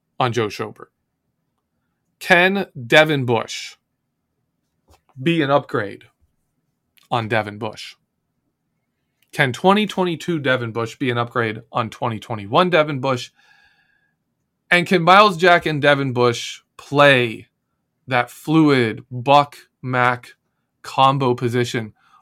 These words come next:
where either of them can be the Buck, either of them can be the Mac? That's the idea here. The Steelers may not have been able to field two linebackers that could both play the Mac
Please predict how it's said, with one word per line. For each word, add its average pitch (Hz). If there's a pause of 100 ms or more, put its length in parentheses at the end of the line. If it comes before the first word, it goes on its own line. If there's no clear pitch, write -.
where 131
either 180
of 147
them 135
can 127
be 120
the 117
Buck, 120
either 143
of 123
them 120
can 117
be 113
the 107
Mac? 117 (1300)
That's 196
the 180
idea 113
here. - (960)
The 160
Steelers 277
may 208
not 185
have 151
been 156
able 143
to 123
field - (520)
two 190
linebackers 127
that 127
could 127
both 120
play 139
the 123
Mac 117